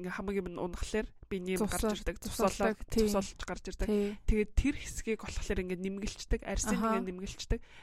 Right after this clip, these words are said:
Speaker 1: Тэнгүүд эхний хэдэн сар амар их ингээд цус гардаг.
Speaker 2: Аха.
Speaker 1: Бараг өдөр алган ингээд эхний бараг
Speaker 2: Мгм.
Speaker 1: дөрвөн сар
Speaker 2: Мгм.
Speaker 1: цус
Speaker 2: Жоохон
Speaker 1: гарсан
Speaker 2: хэцүү л юм, те?
Speaker 1: Тий, эхний хэдэн сар амар хэцүү байсан.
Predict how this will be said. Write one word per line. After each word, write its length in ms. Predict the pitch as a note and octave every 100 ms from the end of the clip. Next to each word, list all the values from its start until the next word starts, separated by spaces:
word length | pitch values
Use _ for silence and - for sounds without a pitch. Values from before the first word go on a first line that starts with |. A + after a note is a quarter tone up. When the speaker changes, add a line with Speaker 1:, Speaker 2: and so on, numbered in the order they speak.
| -
Speaker 1:
Тэнгүүд 300 | A3 A3 A#3+
эхний 360 | - - B3 C4+
хэдэн 240 | B3+ G#3+ G#3
сар 240 | - G3+ -
амар 320 | G3 G3 G3
их 80 | -
ингээд 240 | E3+ E3
цус 160 | - -
гардаг. 400 | - - G#3+ - G#3+
Speaker 2:
Аха. 240 | G3 A3+ - - - -
Speaker 1:
Бараг 180 | F#3+ F#3 F#3
өдөр 240 | G#3 G3+
алган 720 | - - F3+ F3+ F3+ F3+ G#3 - - -
ингээд 280 | - F3+ F3 -
эхний 240 | - F#3+
бараг 320 | F#3 E3+ F3
Speaker 2:
Мгм. 60 | G#3+
Speaker 1:
дөрвөн 240 | - G#3
сар 160 | G#3 F3 - - -
Speaker 2:
Мгм. 360 | G3+ G#3 G3+ G#3+ - - - - -
Speaker 1:
цус 160 | - -
Speaker 2:
Жоохон 240 | G#3+ G#3+
Speaker 1:
гарсан 160 | F3+ -
Speaker 2:
хэцүү 160 | A#3
л 120 | A#3+ G#3
юм, 80 | G3
те? 200 | G#3+ A3
Speaker 1:
Тий, 140 | G#3 F#3+
эхний 400 | - A3 C4+ C4+ - -
хэдэн 300 | - G3 G3
сар 140 | G3 F#3
амар 160 | F3+
хэцүү 240 | - - F#3
байсан. 200 | -